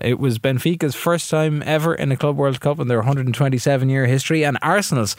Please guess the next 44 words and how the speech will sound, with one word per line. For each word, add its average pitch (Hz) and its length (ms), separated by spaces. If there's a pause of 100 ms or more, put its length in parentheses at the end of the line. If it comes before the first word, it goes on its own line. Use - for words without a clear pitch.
(300)
first 127 300
time 117 240
ever 113 240
in 117 80
their 120 180
hundred 113 260
and 110 160
thirty 113 300
plus - 400
year, 113 320 (300)
uh, 107 140
history, 107 420
where 104 220
both 151 340
clubs 110 340
were 110 140
in 104 460
the 113 80
final. 127 440 (1120)
And 113 120
we 107 100
lost 98 240
it 98 80
two 101 180
one. 82 220 (320)
So 101 380 (140)
I 113 60
haven't 110 680
been 117 160
beaten 120 300
by 107 240
Arsenal 104 460
as 104 260
Liverpool 120 580 (340)
over 110 220
the 101 80
Champions 117 420
League 110 140
side 110 220
of 101 60
things, 110 300
and 107 160
then 107 120
going 104 200